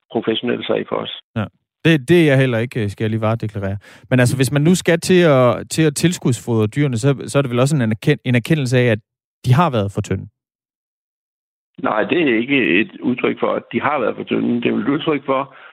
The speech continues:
Speaker 2: Hvorfor begynder man så at
Speaker 1: øhm,
Speaker 2: fodre
Speaker 1: det samme,
Speaker 2: dem mere?
Speaker 1: som, øh, når man har heste i øret. Hvis de går på en fold, og de spiser græs om sommeren, øh, og man siger, "Nu er græsset ved at være spist op," så flytter man den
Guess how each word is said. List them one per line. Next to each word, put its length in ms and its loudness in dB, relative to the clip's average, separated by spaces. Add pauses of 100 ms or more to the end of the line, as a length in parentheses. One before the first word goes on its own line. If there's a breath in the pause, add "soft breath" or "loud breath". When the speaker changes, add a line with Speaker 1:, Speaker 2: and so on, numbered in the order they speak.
(120)
Speaker 2:
Hvorfor 180 -2
begynder 340 0
man 140 2
så 100 0
at 100 -2
Speaker 1:
øhm, 60 -16
Speaker 2:
fodre 160 4
Speaker 1:
det 80 4
samme, 180 2
Speaker 2:
dem 40 -2
mere? 300 0
Speaker 1:
som, 20 0
øh, 160 0
når 60 0
man 140 -2
har 120 -2
heste 340 -2
i 140 0
øret. 160 0
Hvis 180 -10
de 60 -4
går 300 -2
på 60 -2
en 200 -6
fold, 300 -2
og 240 -4
de 140 -12
spiser 260 -4
græs 280 -4
om 120 -6
sommeren, 420 -2 (560 loud breath)
øh, 280 2
og 60 -2
man 220 -4
siger, 180 0
"Nu 140 0
er 140 -4
græsset 300 -2
ved 80 2
at 100 0
være 200 -2
spist 180 -4
op," 160 -2
så 100 -2 (100)
flytter 220 0
man 200 -2
den 220 -4